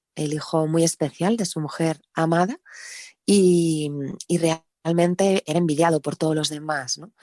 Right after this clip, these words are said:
Pero él, con esa inocencia, contaba, ¿no? Sus sueños, lo que veía, ¿no? Y sus hermanos le envidiaban, ¿no? La envidia en la historia de la salvación ha causado estragos, ¿no? Y sigue causando estragos.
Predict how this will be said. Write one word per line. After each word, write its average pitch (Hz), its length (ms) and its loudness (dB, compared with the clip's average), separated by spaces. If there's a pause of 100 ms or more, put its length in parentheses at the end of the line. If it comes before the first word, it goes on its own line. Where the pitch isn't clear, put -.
(300)
Pero 214 220 6
él, 202 260 4 (380)
con 160 160 0
esa 160 160 2
inocencia, 185 880 0 (120)
contaba, 160 640 0
¿no? 170 180 0
Sus - 240 -2
sueños, 165 580 0
lo 151 120 0
que 151 120 -2
veía, 147 420 2
¿no? 175 160 -6 (420)
Y 196 80 -2
sus 214 180 0
hermanos 170 380 0
le 160 80 -4
envidiaban, 143 840 -2
¿no? 151 180 -8
La 131 140 -12
envidia 156 580 0
en 175 60 0
la 165 80 -2
historia 165 400 -2
de 160 40 -2
la 156 100 -4
salvación 185 600 -2 (1000)
ha - 120 -10
causado 175 480 4
estragos, 147 760 0
¿no? 151 260 -8
Y - 140 -6
sigue 160 280 0
causando 151 600 0
estragos. 139 580 -6